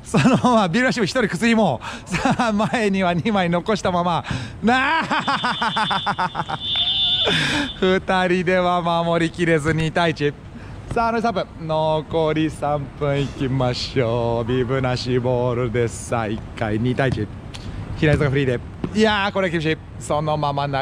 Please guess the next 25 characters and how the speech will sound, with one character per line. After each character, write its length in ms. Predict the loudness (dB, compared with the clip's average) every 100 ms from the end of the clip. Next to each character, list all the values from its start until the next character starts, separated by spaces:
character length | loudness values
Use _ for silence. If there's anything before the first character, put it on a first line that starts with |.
| 0
れ 100 | -2 0
て 100 | -2
赤 340 | -2 0 0
ボ 220 | 2 2
ー 40 | 0
ル。 100 | 0 0 -2 -6 -12 -12 -12 -12 -10 -10 -10 -10 -10 -10 -10 -10 -10 -10 -10 -10 -10 -10 -10 -10 -10 -10 -8 -8
さ 220 | -2 0
あ、 20 |
赤 140 | 0 0
チ 60 |
ー 20 | -4
ム。 80 | -6 -4 -4 -6 -12 -12 -10
左 480 | -4 0 2 2 0
サ 240 | -2 -2
イ 40 | 0
ド 60 |
か 60 | -2
ら 60 |
中 140 | -2 0
央 60 |
降 60 | 0
り 60 | 0
て 60 |
く 60 | -2
る。 120 | -4